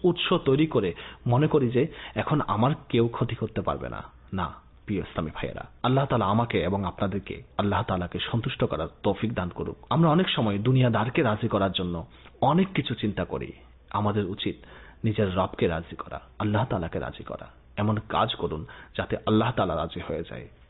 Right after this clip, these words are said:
ইমানের সাথে মৃত্যু হয়, আর মৃত্যুর পর কিয়ামতের দিন যখন আল্লাহ তাআলার দরবারে হাজির হব, সেদিন যেন আল্লাহ তাআলা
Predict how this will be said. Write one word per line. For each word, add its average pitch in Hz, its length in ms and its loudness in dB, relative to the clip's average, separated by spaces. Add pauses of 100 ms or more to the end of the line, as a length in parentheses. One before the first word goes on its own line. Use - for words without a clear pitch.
(120)
ইমানের 131 380 4
সাথে 107 180 -2
মৃত্যু 90 300 -6
হয়, - 160 -8 (140)
আর - 120 0 (340)
মৃত্যুর 120 320 0
পর 87 180 0 (500)
কিয়ামতের 104 480 0
দিন 78 200 -8 (260)
যখন 123 320 0
আল্লাহ 110 300 2
তাআলার 104 300 0
দরবারে 98 340 0
হাজির 95 360 -4
হব, 120 240 -8 (300)
সেদিন 113 340 2
যেন 104 220 0 (100)
আল্লাহ 107 440 0
তাআলা 82 300 -2